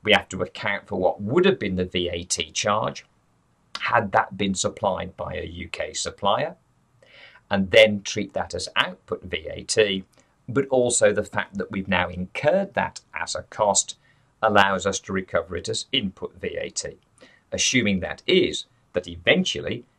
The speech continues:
in relation to what we do as a U K business, that we make taxable supplies, then we can recover it as input V A T.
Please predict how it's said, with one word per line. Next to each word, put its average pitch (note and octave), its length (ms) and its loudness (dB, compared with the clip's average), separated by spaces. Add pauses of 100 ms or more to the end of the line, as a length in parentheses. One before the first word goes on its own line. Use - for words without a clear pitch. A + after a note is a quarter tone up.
(120)
in F#2 160 -4
relation F#2 440 2
to F2+ 100 -10
what F2+ 240 -2
we G#2 380 4
do G#2 280 2
as G2 140 -2
a G2 60 -2
U F#2 240 -2
K F2+ 300 -10
business, B2 500 2 (400)
that - 160 -10
we C#3 240 6
make - 280 2
taxable - 480 -8
supplies, F#2+ 720 2 (440)
then F#2+ 180 6
we F2 80 -4
can F2 200 -8
recover - 420 -8
it - 100 -12
as - 140 -8
input - 420 -12
V E2+ 160 -10
A - 120 -10
T. - 200 -14